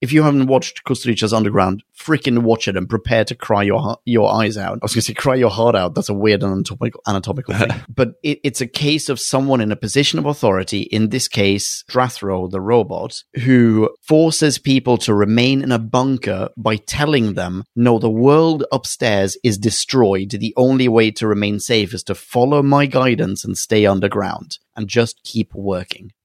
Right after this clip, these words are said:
Speaker 1: And that, that's exactly what we get here.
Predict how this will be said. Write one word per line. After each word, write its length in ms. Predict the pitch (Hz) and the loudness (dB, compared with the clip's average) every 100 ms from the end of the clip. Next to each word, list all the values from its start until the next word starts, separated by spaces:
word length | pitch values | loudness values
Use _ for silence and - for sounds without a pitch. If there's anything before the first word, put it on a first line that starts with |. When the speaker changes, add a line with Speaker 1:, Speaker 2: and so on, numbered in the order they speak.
| 120 | 0
Speaker 1:
And 400 | 123 120 165 131 - | 0 -2 -12 -14 -14
that, 280 | 147 151 - | -2 -2 0
that's 480 | 127 175 - - - _ | -4 -4 -8 -12 -14 _
exactly 640 | 135 120 110 127 127 - 110 | -6 -4 -4 -4 -4 -4 -2
what 160 | 107 | -2
we 80 | 110 | -2
get 200 | 117 107 | -4 -6
here. 200 | 98 123 | -8 -12